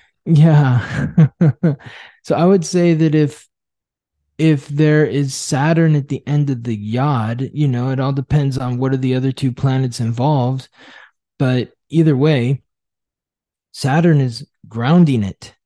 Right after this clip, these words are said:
Speaker 2: It's, it's requiring work. So say it's a yod with Saturn at the tip, and the two other points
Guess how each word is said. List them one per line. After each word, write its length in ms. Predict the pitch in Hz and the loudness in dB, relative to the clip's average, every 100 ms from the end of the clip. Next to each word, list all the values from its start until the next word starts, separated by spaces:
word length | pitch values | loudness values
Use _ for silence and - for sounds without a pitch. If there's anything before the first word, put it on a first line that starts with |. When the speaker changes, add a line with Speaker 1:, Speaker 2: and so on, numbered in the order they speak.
| _ _ _ _ _ - | _ _ _ _ _ -6
Speaker 2:
It's, 460 | 127 113 - - - | -6 -4 -10 -12 -8
it's 240 | 127 127 131 | -6 -6 -4
requiring 920 | 131 - 135 139 135 135 123 113 95 | -6 -2 -2 0 0 0 -2 -4 -4
work. 520 | 117 143 107 - - _ _ _ _ _ | -2 -2 -2 -12 -20 _ _ _ _ _
So 720 | - - 127 120 117 117 117 - | -10 -4 -2 0 -2 -2 -6 -10
say 680 | - - 131 127 127 127 127 _ _ _ _ _ _ - | -14 -6 -4 -2 -4 -4 -8 _ _ _ _ _ _ -6
it's 260 | 131 127 135 | -6 -4 -4
a 60 | |
yod 460 | 120 117 127 135 127 | -2 -2 -2 -2 -4
with 240 | 123 123 | -6 -8
Saturn 720 | - - 127 131 127 127 127 - - | -8 -6 -2 -2 -2 -2 -4 -6 -8
at 220 | 123 117 | -8 -8
the 80 | 113 | -10
tip, 560 | - - 135 127 - - - - | -8 -4 -2 -4 -8 -16 -16 -14
and 160 | - 120 | -10 -8
the 60 | 120 | -8
two 260 | - 143 | -6 -2
other 240 | 135 131 127 | -2 -2 -6
points 640 | - 127 123 120 117 - | -6 -4 -4 -6 -8 -12